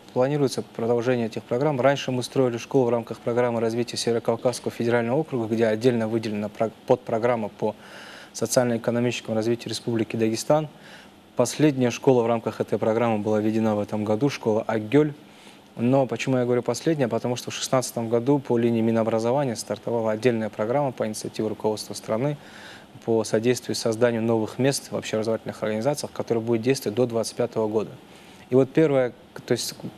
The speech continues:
п-, вот основная цель этой программы — это строительство именно современных общеобразовательных организаций по типовым проектам.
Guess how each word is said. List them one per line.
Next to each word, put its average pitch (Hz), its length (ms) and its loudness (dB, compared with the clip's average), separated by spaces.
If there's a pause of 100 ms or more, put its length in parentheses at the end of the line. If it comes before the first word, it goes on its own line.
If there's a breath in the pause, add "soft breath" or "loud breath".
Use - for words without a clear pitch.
(100)
п-, 127 80 -2
вот 120 360 0 (200)
основная 139 480 2
цель 139 240 2
этой 123 180 0
программы — 131 400 0
это 117 120 -4
строительство - 400 -2
именно 135 280 0
современных 120 640 0
общеобразовательных 113 580 -4
организаций 117 480 -2
по - 160 0
типовым 120 460 2
проектам. 113 440 -2